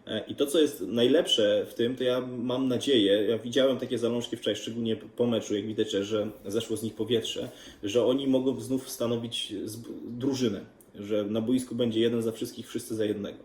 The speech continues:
E, i, e, i to jest największa nadzieja też na spotkanie, na spotkanie ze Szwecją.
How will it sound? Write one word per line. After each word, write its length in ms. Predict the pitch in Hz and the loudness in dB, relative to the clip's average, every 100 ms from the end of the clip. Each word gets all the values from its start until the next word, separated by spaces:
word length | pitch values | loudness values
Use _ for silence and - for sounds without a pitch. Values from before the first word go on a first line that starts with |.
| - - - - - - | -20 -20 -20 -20 -20 -6
E, 260 | 101 101 - | -2 -2 -2
i, 320 | 117 117 113 107 | 0 2 4 6
e, 140 | 113 | 6
i 180 | - 117 | 4 2
to 160 | 180 | 8
jest 120 | 160 139 | 8 8
największa 420 | 113 127 117 123 | 2 2 2 2
nadzieja 400 | 117 117 117 113 | 2 4 4 4
też 200 | 107 117 | 0 -4
na 100 | 110 | -4
spotkanie, 600 | - - 110 107 110 107 - - | -6 -4 -2 0 0 -2 -8 -12
na 240 | 107 104 | -10 -10
spotkanie 420 | 110 110 - 110 107 | -8 -8 -4 -2 -2
ze 120 | 113 | -4
Szwecją. 400 | - 101 - | -2 -2 -2